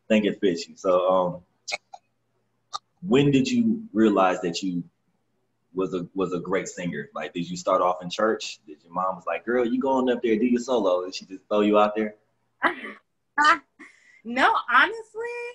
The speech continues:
Speaker 2: I don't, I don't ever remember having, like, this moment, like, where I was like, "Oh my God, I can sing." I've just always sang. Like, my mom and my siblings, like, they say they didn't realize that I could sing until I was maybe, like, twelve.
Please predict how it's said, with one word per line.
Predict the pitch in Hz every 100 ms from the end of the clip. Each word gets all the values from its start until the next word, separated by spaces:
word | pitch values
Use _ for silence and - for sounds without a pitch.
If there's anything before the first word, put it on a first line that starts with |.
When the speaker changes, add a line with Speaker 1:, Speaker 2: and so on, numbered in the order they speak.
| _ _ _ _
Speaker 2:
I | 226 311
don't, | 392 285 - _
I | -
don't | 285 330
ever | 233 254 277
remember | 233 233 220
having, | 196 196 190 190
like, | 180 165
this | 175 165 156
moment, | 156 170 185 208 190 160 151 -
like, | 175 165 160 151 -
where | 170 165 170 165
I | 160
was | 160
like, | 156 -
"Oh | 175
my | 170
God, | 160 165
I | 160
can | 151 143
sing." | - 185 180 151 156
I've | 165
just | - 170 - _ -
always | 175 180 180 165 160 160 147 _ _ _ _ _ _
sang. | - 226 202 160 - 156
Like, | 175 165
my | 170 165 160
mom | 151 160 175 214 214 202
and | 185 175
my | 170 170 160 143
siblings, | - 208 202 175 165
like, | 165 147
they | 170
say | 185 175
they | 165 180
didn't | 180 170
realize | 170 170 165 165
that | 160
I | 160
could | 151
sing | - 165 160
until | 151 151
I | 156
was | 160
maybe, | 156 160 160
like, | 147 -
twelve. | - 160 170 180 208